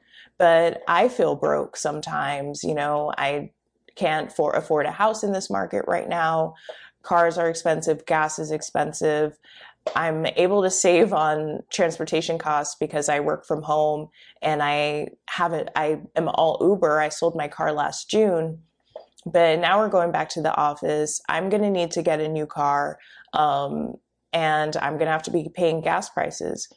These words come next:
Fortunately, I live close to the office, so it's a short commute. But if I'm feeling the pain as a product manager, I can only imagine how the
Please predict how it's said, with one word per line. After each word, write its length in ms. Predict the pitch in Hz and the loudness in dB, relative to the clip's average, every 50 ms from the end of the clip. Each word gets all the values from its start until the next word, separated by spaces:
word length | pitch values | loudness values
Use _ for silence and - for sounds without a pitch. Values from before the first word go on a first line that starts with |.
| _ _ _ _ _ - | _ _ _ _ _ 0
Fortunately, 800 | - 185 208 233 247 - - 180 170 185 170 156 151 156 156 - - - | 4 6 6 6 4 2 -4 -4 -4 -2 0 0 0 0 0 -2 -2 0
I 100 | 156 160 | 0 0
live 180 | 156 156 151 | 0 0 -4
close 260 | - - 151 147 139 - | -4 -6 -6 -6 -4 -4
to 60 | - | -2
the 100 | 147 147 | -2 -2
office, 400 | - 143 143 151 - - 165 - - | 0 -2 -4 -4 -4 -6 -4 -2 -2
so 100 | - 160 | -2 -2
it's 160 | 151 - - | -2 -2 -4
a 60 | - | -6
short 320 | 151 - - 147 156 - - | -4 -2 -2 -2 -4 -4 -4
commute. 440 | - 165 165 180 214 240 247 247 247 - - _ _ - - - _ | -4 -2 0 4 4 4 4 2 -4 -12 -20 _ _ -20 -20 -20 _
But 420 | _ 190 175 175 170 170 170 170 - - | _ 6 6 8 8 6 4 4 4 2
if 120 | 170 170 - - - _ | 2 2 0 -12 -10 _
I'm 320 | - 175 185 208 240 254 262 | 0 2 2 2 2 2 0
feeling 380 | - - 269 269 277 277 269 | 2 2 4 4 6 4 4
the 100 | 269 269 | 4 2
pain 640 | 254 262 277 262 262 262 262 262 262 262 262 254 262 - - | 2 2 2 2 2 4 4 4 4 4 2 2 0 -2 -2
as 260 | - 180 185 180 170 | -2 0 0 0 0
a 60 | 170 170 | -2 -4
product 400 | 170 - 180 190 196 196 196 - | -2 0 0 2 2 0 0 0
manager, 640 | 202 202 208 208 208 190 208 202 202 202 202 202 202 _ _ _ _ - _ | 0 2 2 2 0 0 2 2 2 2 0 -2 -6 _ _ _ _ -8 _
I 140 | - 170 170 | -4 -4 -2
can 160 | 175 160 - - | -2 -4 -2 2
only 240 | - 180 180 185 | 4 4 4 4
imagine 460 | 190 180 165 156 160 156 160 165 156 156 | 2 2 0 0 0 0 -2 -2 -4 -4
how 360 | 156 151 143 143 147 147 147 | -4 -4 -2 0 0 0 -2
the 300 | 147 147 139 139 139 | -2 0 0 0 0